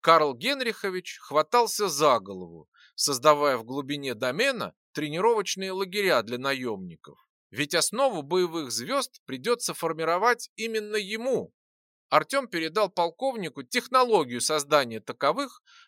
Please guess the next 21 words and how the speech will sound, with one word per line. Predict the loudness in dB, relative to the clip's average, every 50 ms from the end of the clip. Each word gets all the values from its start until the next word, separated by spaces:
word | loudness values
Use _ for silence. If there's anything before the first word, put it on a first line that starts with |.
| _ _
полученную | 4 4 4 4 2 -2 -4 -6 -4 -4 -6 -6 -6 -4 -2
от | -2 -2 -2
Зорхаса. | -2 0 0 0 0 -2 -4 -10 -10 -10 -8 -10 -10 -14 _ _ _ _ _ _ _ _ -10
На | -8 -4
себя | -2 -2 -2 2 4 4 6 4
он | 2 0
возложил | -4 -4 -4 0 0 0 0 0 -4 -6
только | -2 0 0 0 2 0 -2
ритуалы, | -2 -2 -4 -2 0 2 2 2 2 0 -4 -8 -14 -20 _ _ _ _ _ _
которых | -4 -4 -2 0 -2 -2 -4 -4
требовалось | -4 -2 -2 -2 -2 -4 -4 -4 -4 -4 -6 -8 -8
в | -2
процессе | 0 0 0 0 -2 -4 -4 -4 -2 -2
создания | -2 -2 -2 -4 -2 0 0 0 0 -2 -6 2
каждой | 6 6 6 6 4 -2 -8
звезды | -8 -8 -8 -8 -8 -10 -6 -6 -6 -6
целых | -2 0 0 2 2 2 -2 -4 -6
три. | -8 -8 -8 -8 -10 -14 _ _ _ _ _ _ _ -20 -20 -20 -20 _ _
И | 0 4
очень | 4 4 4 2 0 -2 -2 -4
сложных. | -4 -2 0 4 4 4 4 2 -2 -6 -12 -16 -18 -20 _ _